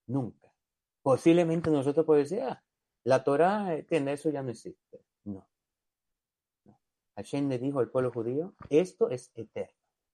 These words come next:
Esta es tu vida. Si la cuidas y la abrazas,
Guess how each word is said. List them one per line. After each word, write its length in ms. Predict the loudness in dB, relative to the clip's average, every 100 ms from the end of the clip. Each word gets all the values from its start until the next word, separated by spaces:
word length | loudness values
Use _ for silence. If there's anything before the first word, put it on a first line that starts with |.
| _ _ _ _ _ _ _ _
Esta 220 | -4 -2
es 140 | -4 -4
tu 120 | -8
vida. 280 | -8 -14 _ _ _ _ _ _ _ _ _ _
Si 160 | 0 4
la 200 | 4 2
cuidas 540 | 0 0 -4 -6 -12
y 80 | -2
la 120 | 2
abrazas, 540 | 2 2 0 -2 -10